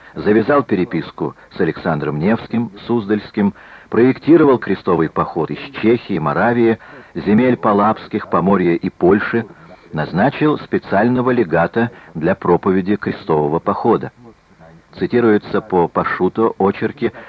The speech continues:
страница двести тридцать девятая. Амман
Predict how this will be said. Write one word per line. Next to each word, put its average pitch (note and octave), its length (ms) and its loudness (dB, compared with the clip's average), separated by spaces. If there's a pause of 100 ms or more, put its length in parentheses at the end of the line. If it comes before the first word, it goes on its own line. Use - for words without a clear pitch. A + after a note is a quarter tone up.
(160)
страница - 520 -2
двести D#2+ 400 -4
тридцать E2+ 400 -6
девятая. D#2+ 460 -4 (1200)
Амман B2+ 680 2